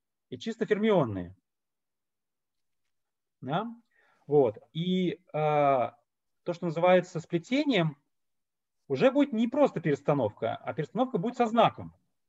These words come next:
То есть, э, э, В тензор W перейдёт в минус один. Ну и тут,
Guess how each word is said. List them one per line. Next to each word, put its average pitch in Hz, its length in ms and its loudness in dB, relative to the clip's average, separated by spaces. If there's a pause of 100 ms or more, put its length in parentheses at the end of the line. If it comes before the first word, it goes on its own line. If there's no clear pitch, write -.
(800)
То 117 140 -4
есть, 117 300 -8
э, 127 380 2 (920)
э, 117 340 -8 (840)
В 123 640 0 (640)
тензор 113 460 -6 (680)
W 120 720 -4 (1120)
перейдёт 131 500 -2 (640)
в 214 560 -2 (1160)
минус 143 340 -6
один. 202 480 -4 (460)
Ну 156 100 -4
и 165 40 -2
тут, 247 320 -8